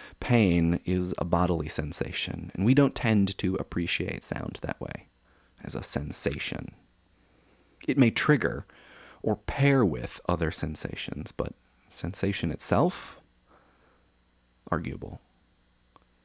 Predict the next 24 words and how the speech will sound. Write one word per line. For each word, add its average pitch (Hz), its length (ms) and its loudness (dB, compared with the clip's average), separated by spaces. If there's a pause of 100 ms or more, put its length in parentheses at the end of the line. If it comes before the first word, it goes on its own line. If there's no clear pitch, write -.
(600)
Still, 139 300 6
though, - 240 -4 (420)
as 117 220 6
unlike 135 400 8
as 98 120 2
they 101 160 6
may 90 200 4
be, 95 420 4
according 76 360 0
to - 100 -10
the - 80 -8
theory, 95 420 0 (1300)
trying 175 440 4
to 135 140 4
remember 101 600 8
sound 60 640 -6 (1700)
is 98 120 0
a 101 60 6
lot 110 420 6
like 110 460 2
trying 87 380 2
to - 160 -6
remember 87 540 0
pain. - 640 -6